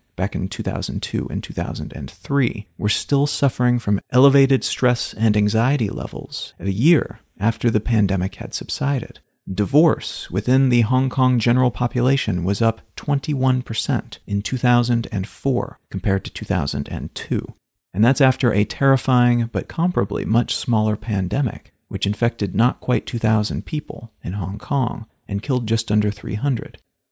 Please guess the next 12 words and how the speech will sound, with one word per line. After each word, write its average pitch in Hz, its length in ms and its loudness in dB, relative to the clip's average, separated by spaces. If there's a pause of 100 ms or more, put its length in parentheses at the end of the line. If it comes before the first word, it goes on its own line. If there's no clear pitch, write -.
It's 104 180 0
impossible 139 580 2
to 117 120 -4
directly 107 540 0
compare 95 720 0
pandemics, 92 920 0
and 104 160 4
there's 107 160 4
even 170 240 4
reason 135 320 4
to 107 60 0
believe, - 640 0